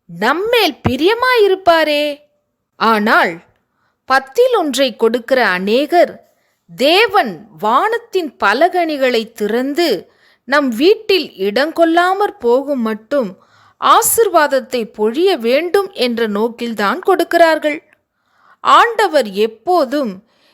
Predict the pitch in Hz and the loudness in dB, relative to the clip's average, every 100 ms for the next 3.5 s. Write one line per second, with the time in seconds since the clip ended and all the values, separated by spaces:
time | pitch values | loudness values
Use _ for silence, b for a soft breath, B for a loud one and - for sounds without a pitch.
0 | _ 208 285 415 466 427 285 220 - 277 | _ -4 0 2 4 4 2 0 -4 -6
1 | - 330 311 - 294 269 233 - _ _ | -2 -2 -2 0 0 0 -2 -6 _ _
2 | _ _ _ _ _ 262 294 403 415 294 | _ _ _ _ _ 0 2 2 0 -2
3 | 240 240 240 180 | 0 -2 -4 -8